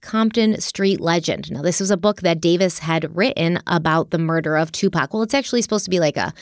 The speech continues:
memoir, but he talks about Tupac in it, and he claims in this book that he was in the car that the gun was fired from. They also recovered an issue of Vibe magazine featuring Tupac. They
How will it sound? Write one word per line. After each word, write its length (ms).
memoir, 500
but 140
he 100
talks 340
about 220
Tupac 440
in 180
it, 160
and 180
he 160
claims 420
in 120
this 140
book 260
that 140
he 200
was 220
in 100
the 80
car 300
that 180
the 120
gun 460
was 280
fired 320
from. 260
They 80
also 280
recovered 380
an 140
issue 240
of 120
Vibe 280
magazine 480
featuring 640
Tupac. 480
They 360